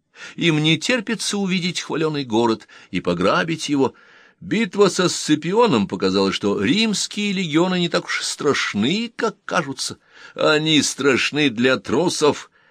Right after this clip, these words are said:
сказал Махарбал. "Разве карфагенская конница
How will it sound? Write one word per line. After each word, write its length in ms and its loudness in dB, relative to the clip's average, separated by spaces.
сказал 460 -2
Махарбал. 480 0
"Разве 680 2
карфагенская 1080 0
конница 800 0